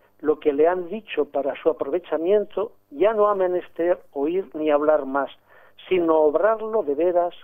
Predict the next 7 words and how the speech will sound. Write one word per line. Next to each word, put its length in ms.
con 180
silencio 720
y 180
en 80
cuidado, 640
en 120
humildad 520